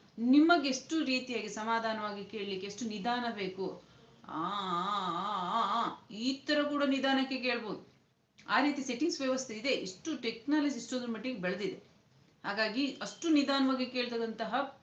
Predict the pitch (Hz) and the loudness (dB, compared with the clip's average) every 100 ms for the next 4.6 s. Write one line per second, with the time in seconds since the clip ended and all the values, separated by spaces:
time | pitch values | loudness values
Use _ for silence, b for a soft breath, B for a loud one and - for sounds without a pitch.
0 | 208 185 220 226 226 226 - 214 214 220 | -12 -6 -4 -4 -4 -6 -6 -6 -4 -2
1 | 220 233 233 226 202 190 185 190 165 151 | 0 -2 -2 -4 -4 -4 -4 -6 -6 -8
2 | 151 - _ _ _ _ _ - - _ | -10 -16 _ _ _ _ _ -20 -20 _
3 | - 180 190 202 233 - 240 233 349 208 | -10 -6 -4 -4 -6 -6 -8 -6 -6 -6
4 | 175 180 151 - - - | -6 -6 -6 -12 -16 -20